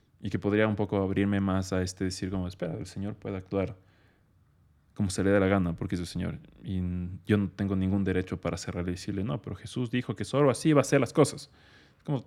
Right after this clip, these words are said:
o sea, sí, y está bien, y es lo que Nicodemo dice al final, sí, actuemos bien y vamos, como decía Jeremías, caminemos por esta vía y caminemos bajo lo que dice el Antiguo Testamento, la Torá para ellos.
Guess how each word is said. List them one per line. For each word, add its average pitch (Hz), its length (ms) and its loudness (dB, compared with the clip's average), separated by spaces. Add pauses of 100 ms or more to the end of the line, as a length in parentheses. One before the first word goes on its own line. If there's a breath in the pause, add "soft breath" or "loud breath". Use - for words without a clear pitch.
o - 80 -4
sea, 95 180 0
sí, - 380 2 (760)
y 104 140 0
está 101 240 2
bien, 101 460 4
y 139 140 10
es 156 80 10
lo 156 80 8
que 147 100 6
Nicodemo 131 380 6
dice 135 180 2
al 110 100 0
final, 139 380 0
sí, 226 220 -2
actuemos 160 560 0
bien 131 280 2
y 95 120 -2
vamos, 143 360 0
como 101 280 -2
decía 127 380 0
Jeremías, 127 720 0 (640 soft breath)
caminemos 123 560 4
por 104 180 -2
esta 101 260 -2
vía 95 180 2
y 87 60 -2
caminemos 127 560 0 (400 soft breath)
bajo 113 540 2
lo 104 220 -2
que 110 140 0
dice 131 340 6
el 95 320 -2
Antiguo 98 280 -2
Testamento, 98 440 -2
la 92 140 2
Torá 104 240 4
para 92 160 0
ellos. 90 280 -4